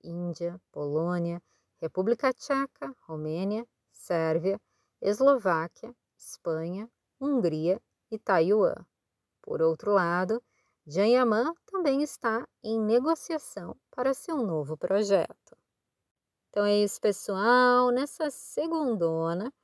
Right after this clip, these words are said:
compartilho com vocês essa matéria que fala sobre o grande sucesso do ator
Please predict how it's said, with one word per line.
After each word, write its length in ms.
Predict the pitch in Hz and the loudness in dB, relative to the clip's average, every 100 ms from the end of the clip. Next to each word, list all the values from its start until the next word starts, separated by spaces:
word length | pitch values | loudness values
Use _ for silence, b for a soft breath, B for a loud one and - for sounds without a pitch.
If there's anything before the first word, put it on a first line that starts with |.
| _ _ _ | _ _ _
compartilho 720 | - 302 349 - - 311 330 | -4 2 2 2 -6 -2 -2
com 200 | - 311 | -2 -2
vocês 760 | 311 294 - 190 226 247 - - _ | -2 -2 -2 -2 0 -4 -8 -18 _
essa 560 | - 196 240 247 - 208 | -6 0 2 0 -2 -4
matéria 800 | 185 160 165 165 180 196 202 - _ _ _ _ | -4 -6 -6 -4 -2 0 0 -4 _ _ _ _
que 140 | 311 | -10
fala 480 | - 311 302 311 311 | 0 4 6 4 2
sobre 440 | - - 302 262 | -2 2 2 6
o 80 | 240 | 2
grande 440 | 175 170 190 247 | 2 -2 -2 -4
sucesso 880 | - 349 - - 180 185 196 - 202 | -6 -12 -12 -8 -6 -6 -8 -8 -6
do 100 | 160 | -4
ator 320 | 147 - 139 | -4 -4 -12